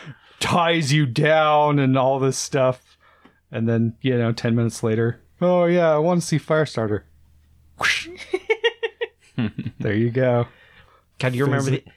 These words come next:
Speaker 3: remember the
Speaker 2: physical
Speaker 3: old
Speaker 2: copy.
Speaker 3: ads when, uh, Sony was going after Microsoft for how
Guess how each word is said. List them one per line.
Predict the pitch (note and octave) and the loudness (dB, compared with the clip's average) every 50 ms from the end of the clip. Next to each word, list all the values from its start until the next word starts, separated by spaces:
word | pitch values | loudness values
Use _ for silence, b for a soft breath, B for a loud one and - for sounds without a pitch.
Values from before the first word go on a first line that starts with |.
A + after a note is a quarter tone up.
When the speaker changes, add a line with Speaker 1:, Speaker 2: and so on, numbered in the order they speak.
| _ _ - | _ _ -4
Speaker 3:
remember | D3+ E3 E3 E3+ | -2 0 0 2
the | E3 F#3+ | 2 2
Speaker 2:
physical | G3+ - G3+ | 2 2 2
Speaker 3:
old | F#3+ F3+ F3+ C3+ | 2 2 2 2
Speaker 2:
copy. | C3 B2+ | 2 2
Speaker 3:
ads | D#3 D#3 D#3 D#3 D#3+ E3 D#3 D#3 D3+ - - | 2 2 2 2 2 2 0 -2 -8 -6 -2
when, | D#3+ D#3 D3+ C#3+ C#3+ C#3+ | 0 0 0 2 0 0
uh, | C#3+ C#3 | 0 0
Sony | C3+ - - - D#3 D3 D3 D3 | 0 -2 -2 -2 -2 0 0 2
was | D3 C#3+ C3+ | 0 0 0
going | B2 D3 C#3+ C#3+ C#3+ | 0 0 0 2 2
after | C#3 C3+ - - D3 C3+ | 0 0 0 0 -2 0
Microsoft | C3 B2+ C3 C3+ C3+ - C#3+ C3+ - C#3 C3+ C3+ C#3 C3+ | 0 2 0 0 0 -2 -4 -2 0 0 0 0 0 -2
for | - - C#3 B2+ | -4 -4 -2 -2
how | A#2 B2+ B2 B2 | 0 0 0 0